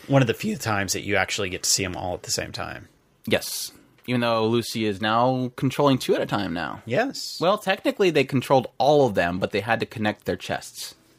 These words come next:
Speaker 2: Her and Yuki-, <laughs> Yukino, or whatever her name is. Yeah, Yukino.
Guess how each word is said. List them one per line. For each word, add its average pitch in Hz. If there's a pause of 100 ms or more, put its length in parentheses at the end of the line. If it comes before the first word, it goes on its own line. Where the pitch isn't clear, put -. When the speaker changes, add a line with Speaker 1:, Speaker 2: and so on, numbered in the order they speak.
(300)
Speaker 2:
Her 104
and 98
Yuki-, 95
<laughs> -
Yukino, - (220)
or -
whatever 98
her 98
name 98
is. - (380)
Yeah, 85
Yukino. 95